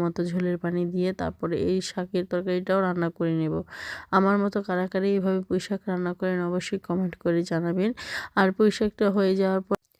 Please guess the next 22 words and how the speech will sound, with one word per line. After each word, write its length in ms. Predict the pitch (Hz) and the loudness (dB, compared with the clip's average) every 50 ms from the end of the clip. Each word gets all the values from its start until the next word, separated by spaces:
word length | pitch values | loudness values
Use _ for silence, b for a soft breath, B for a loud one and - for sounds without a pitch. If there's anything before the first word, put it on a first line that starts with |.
| B B B B B B B B B B - | B B B B B B B B B B 0
এখানে 280 | 240 220 - 220 208 208 | 0 2 4 4 4 4
কই 220 | - - 226 220 214 | 4 6 8 8 8
মাছগুলো 400 | 196 190 180 180 190 190 190 190 190 | 6 4 0 0 0 0 2 2 2
ভাজার 320 | 185 190 202 190 190 185 180 | 2 2 2 2 2 0 2
জন্য 200 | 190 185 185 185 180 | 0 0 0 -2 -2
দিয়ে 220 | 170 - 190 185 | -2 0 0 0
দিলাম। 240 | 175 185 185 196 208 196 | 0 0 -2 -2 -2 -2
কই 160 | - 214 214 | 0 2 2
মাছগুলো 400 | 214 208 208 202 202 202 208 208 - | 2 2 0 0 2 2 2 2 2
আগে 260 | 117 180 196 196 208 208 | 2 0 0 0 0 0
আমি 140 | 202 208 208 | 0 0 -2
সুন্দর 320 | - - 220 208 202 202 202 | -2 -2 -2 0 2 2 0
করে 200 | - - 196 196 | 0 0 0 0
মশলা 340 | 196 190 190 - - 202 190 | 0 0 -2 -2 -2 -2 0
দিয়ে 160 | 190 190 190 190 | 0 0 0 0
মেখে 300 | 190 185 185 180 - 185 | 0 0 -2 -2 -2 0
রেখেছিলাম, 560 | 180 175 175 - 190 - - 190 202 208 214 | 0 0 0 -2 -6 -4 -2 -2 0 0 0
এখন 220 | 208 190 - 190 185 | 0 0 0 -2 -4
সুন্দর 320 | - - 196 185 185 180 185 | -4 -4 -4 -4 -2 -2 -2
করে 180 | - - 180 185 | -2 0 0 2
ভেজে 300 | 190 190 190 185 185 175 | 2 2 0 0 0 0
নেব। 180 | 170 165 170 | 0 0 0